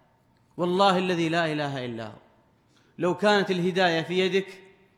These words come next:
ما استطعت أن تضعها في قلبك، ولا في قلب ولدك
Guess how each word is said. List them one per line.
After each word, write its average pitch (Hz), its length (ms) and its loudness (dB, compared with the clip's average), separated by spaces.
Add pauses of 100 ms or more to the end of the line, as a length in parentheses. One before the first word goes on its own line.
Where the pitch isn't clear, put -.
(120)
ما 156 80 -2
استطعت 175 500 -2
أن 165 160 -4
تضعها 156 380 -2
في 139 100 -6
قلبك، 127 400 -6 (720)
ولا 185 240 2
في 170 120 -2
قلب 185 280 0
ولدك 156 420 0